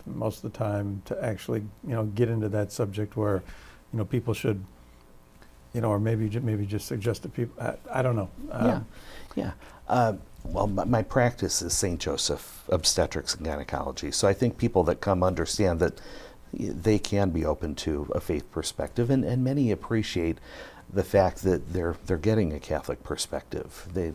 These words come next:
Speaker 2: that they can trust more. Um, but, but I think there are opportunities sometimes where the Holy Spirit can, can open doors and,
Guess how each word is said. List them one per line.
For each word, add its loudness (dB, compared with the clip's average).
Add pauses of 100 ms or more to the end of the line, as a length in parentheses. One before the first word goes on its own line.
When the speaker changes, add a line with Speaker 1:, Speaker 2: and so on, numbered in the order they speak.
(100)
Speaker 2:
that -2
they 0
can -4
trust -2
more. -6 (580)
Um, -6 (720)
but, -2
but 2
I 4
think 0
there 4
are 2
opportunities 0
sometimes -4
where 0
the -6
Holy 0
Spirit -2
can, -4 (580)
can 0
open 0
doors -4
and, -6